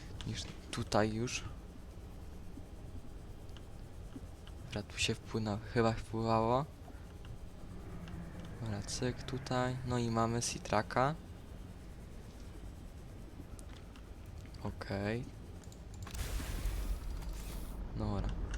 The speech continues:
To w-, wypłyniemy sobie do góry jeszcze. I w-, dopiero wpłyniemy na dół przy następnym jakby, no nie wiem, jak to powiedzieć.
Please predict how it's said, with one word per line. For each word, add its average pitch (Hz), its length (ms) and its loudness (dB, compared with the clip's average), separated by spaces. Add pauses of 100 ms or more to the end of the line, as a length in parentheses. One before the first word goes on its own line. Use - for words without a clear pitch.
(500)
To - 100 0
w-, 120 400 4
wypłyniemy 131 440 8
sobie 117 240 6
do 117 120 10
góry 110 260 8
jeszcze. 104 540 6 (1800)
I 113 100 4
w-, - 200 0
dopiero 135 340 8
wpłyniemy 131 520 6
na 131 180 10
dół 135 320 8 (200)
przy - 160 2
następnym 123 500 8
jakby, 120 340 8 (1200)
no 110 60 4
nie 113 120 4
wiem, 117 80 6
jak 113 120 6
to - 80 4
powiedzieć. 104 440 4